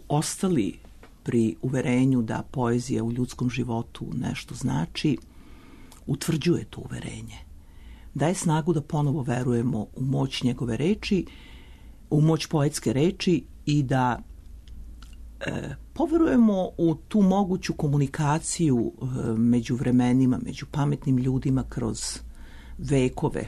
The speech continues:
Mnogi njegovi stihovi odnose se na poeziju Konstantina Kavafisa, o čijoj sa-, čim-, čijem sam stvaralaštvu ja često govorila pred ovim mikrofonom, pa zatim Seferisa, pa Mandelštama.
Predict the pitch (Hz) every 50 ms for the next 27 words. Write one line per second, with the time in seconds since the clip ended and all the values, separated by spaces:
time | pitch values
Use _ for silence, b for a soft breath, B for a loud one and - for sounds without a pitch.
0 | - - - 143 165 185 127 123 117 131 127 123 120 - 131 139 123 - - -
1 | 135 131 - - 135 120 156 120 - B B B B B B B B B B B
2 | B B B - - 127 120 127 139 135 - 143 131 - 143 127 127 120 - -
3 | 135 123 127 135 139 127 139 135 123 110 - - - - - - - - - -
4 | - - - - - - 151 139 - - 131 123 123 120 - - 123 120 - -
5 | 135 123 127 123 127 - - - - - - - - - - 131 - - - -
6 | - - - - - - - - - - - - - - - - - - - -
7 | - - - - - - - - - - - - - 220 233 233 226 214 - -
8 | - - - - 135 135 - 151 131 - - 127 127 135 131 127 - - - 156
9 | 147 - - 147 143 - - 139 - 147 135 135 143 147 147 143 131 - 123 120
10 | 135 131 127 135 139 143 143 - 156 147 - - 147 143 139 135 B B B B
11 | B B B B B - - 151 - - 110 107 - - 127 - - - - -
12 | - 143 135 135 131 139 131 - - - 135 - - - - B B B B B
13 | B - - - 98 101 113 127 135 135 135 127 135 135 - - - 139 123 120
14 | 120 127 127 -